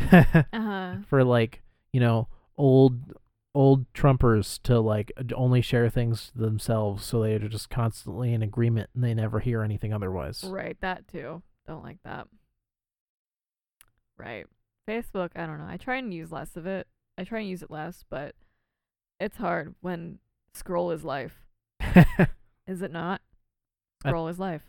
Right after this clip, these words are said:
Speaker 1: that's why I also have Reddit, and I also have iFunny.
Speaker 2: I should use Reddit.
Speaker 1: I, I have started to look at Twitter a bit more often.
Speaker 2: I use Twitter a lot.
Speaker 1: But
Speaker 2: I like
Speaker 1: I,
Speaker 2: Twitter.
Speaker 1: I, I only follow p-, people at Rooster Teeth,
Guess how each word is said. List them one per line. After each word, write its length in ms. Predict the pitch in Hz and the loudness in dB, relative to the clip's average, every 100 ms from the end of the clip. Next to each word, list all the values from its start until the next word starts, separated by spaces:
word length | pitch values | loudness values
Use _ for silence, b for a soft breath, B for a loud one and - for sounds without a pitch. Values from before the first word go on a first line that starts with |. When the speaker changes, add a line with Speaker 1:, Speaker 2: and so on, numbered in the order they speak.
| - | -12
Speaker 1:
that's 180 | 127 - | -8 -2
why 140 | 120 | 0
I 80 | 113 | 0
also 300 | 101 113 - | -4 -6 -6
have 180 | 110 107 | -6 -4
Reddit, 420 | 107 101 104 123 - _ _ - | -4 -4 -2 -4 -6 _ _ -10
and 140 | 113 | -8
I 100 | 101 | -6
also 300 | 98 - - | -8 -10 -10
have 280 | 98 - - - | -10 -10 -14 -10
iFunny. 640 | 104 - 104 101 104 120 - _ _ | -10 -8 -6 -6 -6 -10 -12 _ _
Speaker 2:
I 80 | - | -16
should 260 | 320 240 165 | -12 -12 -10
use 220 | 165 160 | -12 -10
Reddit. 300 | 147 117 135 - _ - | -10 -10 -12 -16 _ -4
Speaker 1:
I, 340 | 139 143 143 - - | 0 2 2 -2 -2
I 80 | 147 | 2
have 160 | 156 | 2
started 400 | - 202 202 185 | 2 4 4 4
to 60 | 151 | 2
look 220 | 131 127 | 2 2
at 120 | 123 | 0
Twitter 400 | - 135 117 110 | 0 2 2 2
a 60 | 101 | 2
bit 240 | 104 123 | 2 0
more 180 | 113 101 | 0 -2
often. 420 | 98 101 - - | 0 -2 -6 -6
Speaker 2:
I 40 | 208 | -4
use 220 | 262 285 | -4 -6
Twitter 280 | - 202 175 | -6 -6 -6
a 80 | 131 | -8
lot. 340 | - 107 - _ _ - | -10 -10 -12 _ _ -10
Speaker 1:
But 220 | 131 127 | 0 0
Speaker 2:
I 40 | 117 | 0
like 80 | - | -2
Speaker 1:
I, 320 | 139 139 135 | 0 2 2
Speaker 2:
Twitter. 280 | 117 101 196 _ _ _ _ _ _ _ - | 0 -10 -18 _ _ _ _ _ _ _ 0
Speaker 1:
I, 260 | 139 131 - | 2 2 0
I 220 | 147 151 - | 4 4 4
only 340 | 165 175 175 | 4 4 4
follow 440 | - 151 143 135 123 | 6 6 8 6 4
p-, 120 | - - | 0 -2
people 380 | 131 120 127 117 | 0 2 2 0
at 80 | 104 | 2
Rooster 400 | 117 127 123 117 | 4 6 6 0
Teeth, 440 | - 113 104 - | -2 -4 -6 -10